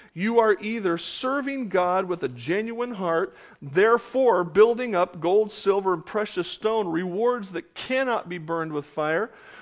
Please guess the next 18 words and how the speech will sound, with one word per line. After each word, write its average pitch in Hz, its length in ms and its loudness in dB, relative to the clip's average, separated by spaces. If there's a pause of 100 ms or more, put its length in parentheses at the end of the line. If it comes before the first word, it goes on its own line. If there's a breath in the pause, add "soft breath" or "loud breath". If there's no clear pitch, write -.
(160 loud breath)
or 240 460 6
you 202 180 -2
are 190 140 2
living 277 460 -2
for 247 280 -4
yourself, 196 960 -2 (480 loud breath)
and 190 300 2
when 254 440 0
God 220 360 2
applies 214 640 0
the 156 80 2
fire 254 640 2
of 175 160 0
his 202 320 -4
gaze 190 640 0
to 180 140 -6
your 208 380 -2
life, 190 400 2